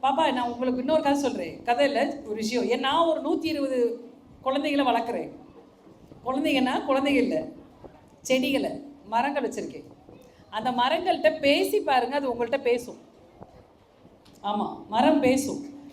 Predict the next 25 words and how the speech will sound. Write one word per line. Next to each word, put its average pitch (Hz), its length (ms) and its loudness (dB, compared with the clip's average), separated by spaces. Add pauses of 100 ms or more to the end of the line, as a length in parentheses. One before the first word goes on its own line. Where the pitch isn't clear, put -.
நீ 302 240 -2
சொல்றத 320 360 0
கேட்கும், 269 460 0 (600)
கேட்டு 311 300 2
தலையாட்டும். 262 680 4 (920)
நீ 262 160 2
ரொம்ப 285 220 4
நாள் 339 200 4
கழிச்சு 294 300 -2
போனீன்னா 277 260 2
உன்னை 302 300 2
குத்தும். - 420 -6 (1900)
செத்து 269 360 2
போக 381 220 4
போகுதுன்ற 330 260 4
நினைச்ச 294 480 0
மரத்தை 277 320 2
கூட 233 480 0
நீ 247 100 -4
சாக 240 360 2
வேண்டாம்னு 285 380 0
தடவி 294 400 2
கொடுத்துட்டே 269 280 -10
இருந்தோம்னா 277 480 -2
வளர்ந்துரும். 240 520 -2